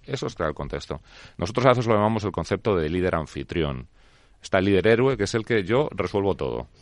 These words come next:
Tú tráeme un problema que yo te doy la solución y de paso te digo lo que tienes que hacer. Bueno, en un ratito de una crisis eso puede funcionar, pero solo un ratito.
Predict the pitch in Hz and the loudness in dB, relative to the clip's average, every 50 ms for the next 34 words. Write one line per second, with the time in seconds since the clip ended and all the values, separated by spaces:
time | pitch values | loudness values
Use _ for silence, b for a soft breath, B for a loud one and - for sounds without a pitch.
0 | b b b b b b - - 107 101 - 101 101 101 98 - 104 113 127 135 | b b b b b b -2 -2 -2 0 0 -2 -2 -2 0 2 2 2 2 2
1 | 139 123 95 95 101 101 101 101 98 95 95 - 95 80 78 - - 65 71 73 | 0 0 0 0 0 0 2 0 0 0 0 -2 -4 -8 -8 -8 -10 -8 -6 -6
2 | 78 - 117 117 - 127 95 92 90 101 104 101 90 85 85 78 90 85 - - | -2 -2 -2 0 0 -2 0 2 2 2 2 2 0 0 -2 -4 -4 -6 -4 -6
3 | 78 71 - 60 55 - - - _ - - - - - - - - - - - | -8 -8 -8 -10 -12 -12 -14 -20 _ -20 -16 -10 -10 -10 -10 -10 -16 -20 -14 -10
4 | 78 87 110 131 127 123 117 104 - 113 90 - 98 104 104 98 92 - 131 139 | -6 -4 -2 2 4 6 6 6 4 2 2 4 2 4 4 2 2 2 0 0
5 | 123 120 104 - 92 95 - 101 92 85 - 87 82 - 73 76 71 - - 80 | 0 -2 -4 -4 -6 -2 0 0 0 0 0 -4 -6 -4 -4 -4 -6 -6 -4 -4
6 | 85 - - 107 104 98 82 78 73 - 71 62 - - - | -4 0 0 0 0 0 -2 -2 -4 -4 -6 -8 -8 -12 -14